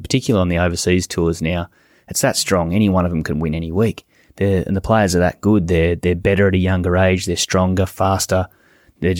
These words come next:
they're much better physically, getting better, uh, coaching mentally. So, you know, the,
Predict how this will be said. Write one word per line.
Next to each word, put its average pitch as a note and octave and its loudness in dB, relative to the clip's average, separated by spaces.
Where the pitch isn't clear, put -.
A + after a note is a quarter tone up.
they're F#2 0
much F#2+ 0
better F2+ 2
physically, F#2 -2
getting F2+ 0
better, F#2 2
uh, F2+ -4
coaching F2 -4
mentally. F#2+ 2
So, A2 0
you G#2+ 4
know, G2+ 4
the, G2+ 4